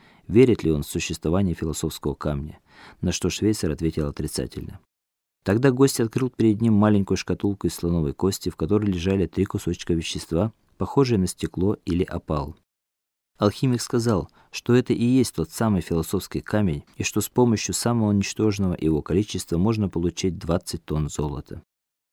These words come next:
На просьбу одолжить немного этого вещества он ответил категорическим отказом и добавил: что даже за все состояние Швейцера не смог бы расстаться даже с малейшей частицей этого вещества по причине, которая ему не позволено разглашать.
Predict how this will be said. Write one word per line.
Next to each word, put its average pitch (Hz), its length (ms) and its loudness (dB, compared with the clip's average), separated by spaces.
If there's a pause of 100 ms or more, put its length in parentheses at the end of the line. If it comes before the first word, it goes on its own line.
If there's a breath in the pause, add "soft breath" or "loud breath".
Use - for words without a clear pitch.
(160)
На 104 140 2
просьбу 131 380 4
одолжить 117 460 2
немного 110 380 4
этого 104 300 2
вещества - 640 0
он 101 180 2
ответил 95 400 -2
категорическим 82 800 0
отказом 98 500 -2
и - 120 -6
добавил: 87 500 0 (340)
что - 220 -4
даже 101 260 2
за 98 140 0
все 127 200 -2
состояние 95 560 0
Швейцера 90 600 -2 (100)
не 98 120 0
смог 123 280 -2
бы 82 120 -2
расстаться 85 480 -2
даже 87 260 -2
с - 80 -8
малейшей 90 420 0
частицей - 640 -6
этого 80 260 -2
вещества 85 600 -4 (180 soft breath)
по 87 100 -2
причине, 92 600 -2 (180 soft breath)
которая 107 380 2
ему 90 160 4
не 95 100 2
позволено 80 640 -2
разглашать. 73 600 -8